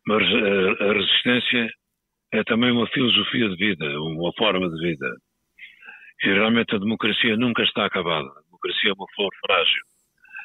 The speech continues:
E nos tempos atuais, a democracia vive um período difícil aqui e em toda a parte. Eu lembro-me que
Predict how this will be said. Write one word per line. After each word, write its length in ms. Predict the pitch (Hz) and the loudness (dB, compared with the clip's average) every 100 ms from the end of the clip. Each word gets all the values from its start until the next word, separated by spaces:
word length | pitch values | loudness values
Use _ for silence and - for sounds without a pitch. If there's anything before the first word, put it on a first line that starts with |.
| - - - _ _ - | -16 -18 -18 _ _ -2
E 560 | 101 95 92 85 82 82 | 2 2 0 -2 -4 -4
nos 200 | 98 - | -2 0
tempos 260 | 120 101 | 0 0
atuais, 500 | 98 92 107 113 113 - - - _ - | 0 0 -2 0 2 2 0 -6 _ -4
a 60 | |
democracia 800 | 98 101 98 101 - 110 101 95 - _ _ _ | -2 -2 -2 -2 2 2 2 0 -4 _ _ _
vive 180 | 117 120 | 0 2
um 140 | 107 101 | 2 2
período 320 | 113 113 87 | 2 0 -2
difícil 600 | 95 - 101 - 87 87 | -6 -2 0 0 0 -2
aqui 340 | 90 120 113 101 - - - _ _ _ - | -2 0 0 -2 -8 -20 -20 _ _ _ -2
e 100 | 117 | 2
em 100 | 110 | 2
toda 260 | 127 107 | 2 0
a 60 | 98 | 0
parte. 320 | - 85 67 _ _ _ _ _ _ _ _ _ _ _ _ | 0 -2 -2 _ _ _ _ _ _ _ _ _ _ _ _
Eu 140 | 104 101 | -2 0
lembro-me 460 | 113 113 104 101 92 | 2 0 0 -2 -4
que 600 | 104 92 82 78 73 | -2 -2 0 -2 -4